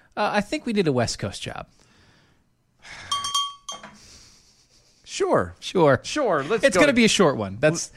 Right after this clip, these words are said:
Speaker 1: that's why, that's why we
Speaker 2: Let's
Speaker 1: need
Speaker 2: go
Speaker 1: that.
Speaker 2: to Cali.
Speaker 1: Let's go to Cali because California
Speaker 2: Knows how to party.
Speaker 1: California
Speaker 2: Does know how to party.
Speaker 1: in the city.
Speaker 2: The city of L A.
Speaker 1: In the city.
Speaker 2: In the city of Compton.
Speaker 1: They keep it rocking.
Speaker 2: They do keep it rocking.
Speaker 1: They keep it rocking.
Speaker 2: They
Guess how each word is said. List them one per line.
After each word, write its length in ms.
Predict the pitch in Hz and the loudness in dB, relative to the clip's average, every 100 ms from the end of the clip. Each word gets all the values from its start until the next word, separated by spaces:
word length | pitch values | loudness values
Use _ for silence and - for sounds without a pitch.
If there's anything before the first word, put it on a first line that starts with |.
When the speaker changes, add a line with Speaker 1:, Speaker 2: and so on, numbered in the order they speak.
| - - | -18 -2
Speaker 1:
that's 200 | 233 202 | 0 2
why, 440 | 208 185 135 110 - | 2 4 2 0 -4
that's 200 | 151 - | -6 -2
why 220 | 147 113 | -2 2
we 60 | 269 | 2
Speaker 2:
Let's 200 | 208 - | 2 2
Speaker 1:
need 60 | |
Speaker 2:
go 140 | 196 180 | 2 2
Speaker 1:
that. 120 | 143 | 0
Speaker 2:
to 80 | 139 | -4
Cali. 400 | 101 78 65 64 | -4 -4 -8 -2
Speaker 1:
Let's 160 | 233 - | 0 4
go 160 | 185 | 4
to 60 | 196 | 4
Cali 520 | - 107 95 92 - - | 2 -4 -4 -8 -12 -6
because 320 | - 120 139 - | -4 0 0 4
California 760 | 190 180 160 196 143 110 98 - _ _ _ 123 | 4 4 4 2 4 0 -2 -6 _ _ _ -4
Speaker 2:
Knows 200 | 131 - | -4 -4
how 80 | 87 | -8
to 60 | |
party. 340 | - 73 50 - _ _ - - | -10 -14 -14 -18 _ _ -18 -4
Speaker 1:
California 800 | 117 104 - 165 123 98 90 - | -2 -2 0 0 0 -4 -10 -8
Speaker 2:
Does 260 | 120 131 98 | -4 -4 -6
know 120 | 85 | -14
how 120 | 76 | -14
to 80 | 69 | -18
party. 420 | - 76 52 - _ | -14 -14 -14 -18 _
Speaker 1:
in 100 | 170 | -4
the 80 | 131 | -4
city. 500 | - 226 165 101 95 - | -2 0 0 -4 -8 -14
Speaker 2:
The 80 | 101 | -14
city 320 | - 82 58 | -12 -14 -14
of 80 | 57 | -16
L 220 | 50 53 | -16 -12
A. 200 | 90 - _ _ - | -12 -14 _ _ -6
Speaker 1:
In 120 | 117 | -4
the 40 | 107 | -2
city. 500 | - 156 113 98 - | 0 0 0 -4 -10
Speaker 2:
In 60 | 90 | -14
the 60 | |
city 180 | - 80 | -12 -12
of 80 | 80 | -12
Compton. 400 | - 143 101 71 - _ _ _ | -10 -10 -10 -18 -20 _ _ _
Speaker 1:
They 100 | 147 | -4
keep 240 | 135 170 123 | 0 0 -2
it 80 | 113 | -2
rocking. 380 | 110 101 113 117 | -2 -2 -4 0
Speaker 2:
They 160 | 160 | 0
do 180 | 147 139 | 0 -4
keep 220 | - 92 | -6 -12
it 60 | 87 | -12
rocking. 220 | 82 65 | -16 -8
Speaker 1:
They 200 | 107 110 | -4 -4
keep 280 | 104 123 117 | -2 -4 -4
it 100 | 139 | -2
rocking. 540 | 151 165 - - - 98 | 0 -2 -4 -14 -14 -8
Speaker 2:
They 420 | 101 104 95 | -6 -6 -8